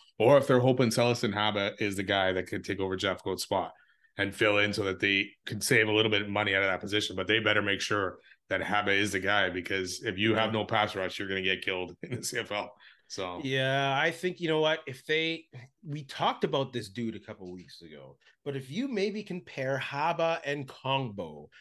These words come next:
Speaker 2: as rotational players, maybe that might be enough to keep enough pressure on that side where teams can't force, uh, their pass coverage on Willie Jefferson's
Speaker 1: Yeah.
Speaker 2: side.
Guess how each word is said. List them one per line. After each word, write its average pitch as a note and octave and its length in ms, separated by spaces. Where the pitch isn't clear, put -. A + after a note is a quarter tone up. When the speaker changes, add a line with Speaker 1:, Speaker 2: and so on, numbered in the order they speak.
Speaker 2:
as B2 220
rotational D3+ 800
players, G#2 520
maybe F#3 320
that E3 360
might D3+ 320
be D3+ 220
enough A#2+ 480
to - 80
keep C#3+ 240
enough C3+ 260
pressure C#3+ 300
on A2 140
that B2+ 240
side A2 340
where A2 140
teams A#2+ 320
can't A#2+ 300
force, A#2 420
uh, A2 260
their G#2+ 320
pass A#2+ 260
coverage A2 400
on A2 240
Willie A#2 200
Jefferson's G#2+ 560
Speaker 1:
Yeah. G2 220
Speaker 2:
side. - 80